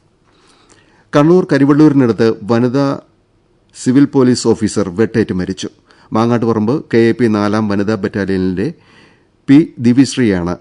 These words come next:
ഭർത്താവ് രാജേഷിന്റെ ആക്രമണത്തിൽ കൊല്ലപ്പെട്ടത്. ഇയാളെ പുതിയ തെരുവിൽ നിന്ന് പോലീസ് അറസ്റ്റ് ചെയ്തു. ആക്രമണം തടയാൻ ശ്രമിക്കുന്നതിനിടെ പരിക്കേറ്റ ദിവ്യശ്രീയുടെ അച്ഛനെ കണ്ണൂരിൽ സ്വകാര്യ ആശുപത്രിയിൽ പ്രവേശിപ്പിച്ചു.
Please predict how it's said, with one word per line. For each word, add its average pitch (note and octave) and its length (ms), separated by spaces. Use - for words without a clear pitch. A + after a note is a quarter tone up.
ഭർത്താവ് B2+ 400
രാജേഷിന്റെ G#2+ 720
ആക്രമണത്തിൽ G2+ 480
കൊല്ലപ്പെട്ടത്. F#2 520
ഇയാളെ G#2 300
പുതിയ A2 280
തെരുവിൽ G2+ 320
നിന്ന് F#2+ 180
പോലീസ് F#2 540
അറസ്റ്റ് G2 340
ചെയ്തു. E2+ 260
ആക്രമണം B2+ 520
തടയാൻ A2 260
ശ്രമിക്കുന്നതിനിടെ F#2+ 720
പരിക്കേറ്റ F#2 540
ദിവ്യശ്രീയുടെ G#2 640
അച്ഛനെ F#2+ 400
കണ്ണൂരിൽ G#2 420
സ്വകാര്യ A#2 440
ആശുപത്രിയിൽ F#2 520
പ്രവേശിപ്പിച്ചു. - 540